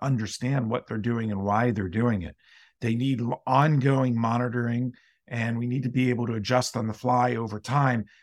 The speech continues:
not just based on patient needs, but based on what the government tells us we have to do and what the insurance companies sometimes tell us we have to do. And we have to be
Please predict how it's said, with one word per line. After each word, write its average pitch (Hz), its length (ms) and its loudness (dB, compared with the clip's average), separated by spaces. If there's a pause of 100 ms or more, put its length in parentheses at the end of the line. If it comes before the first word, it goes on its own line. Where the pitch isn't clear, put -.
not 131 240 2
just - 220 -4
based 147 260 -2
on 110 140 -2
patient 147 420 0
needs, 147 460 -2 (300)
but 117 120 -16
based 139 340 0
on 127 320 2 (280)
what 127 160 -2
the 113 60 -4
government 135 440 2
tells 123 260 0
us 127 140 -6
we 120 120 -2
have 120 180 0
to 120 100 -6
do 127 220 0
and 117 80 -4
what 113 100 -6
the 110 120 -6
insurance 135 340 0
companies 104 340 -6
sometimes 113 300 -2
tell 123 180 0
us 117 140 -4
we 113 80 0
have 117 160 0
to 110 80 -6
do. 135 180 2
And 113 80 0
we 107 80 -2
have 110 200 -2
to 117 100 -4
be 117 320 -4